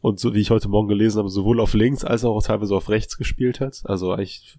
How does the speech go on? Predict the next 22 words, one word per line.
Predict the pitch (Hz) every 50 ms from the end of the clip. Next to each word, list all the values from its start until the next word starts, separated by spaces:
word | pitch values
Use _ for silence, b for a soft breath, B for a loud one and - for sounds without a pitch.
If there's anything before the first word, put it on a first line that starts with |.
| _ -
auf | - -
beiden | - 107 101 117 127 123
Flügeln | - - 127 123 120 127 123 123 139
aktiv | 120 - - - 127 - -
war, | 135 127
aber | 110 95 85
hauptsächlich | 101 101 - - 113 - - 101 101
auf | 98 87
links. | 95 98 107 123 127 - - - B B B B B B B B B B B B B B B B B B B B B B B _ _ _ _ _ _ _ _ _ _ _ _ _
Dann | - 107 101
im | 110 110 107
Sommer | 98 110 120 131 139 135 113
relativ, | 113 113 117 107 - - 104 - - - -
ja, | 117 110
f-, | 98 - - - - - -
relativ | - 113 117 110 - 117 -
früh | - - - 143 143
schon | 117 - - 104 101 101 101
für | - - - 104 101 101 101 98 98 98 95 104 123 120 - - - - -
recht | 104 95 - 117 117 - - -
viel | - - - 127 139 143 135
Geld | 117 - 107 110 110 113 - -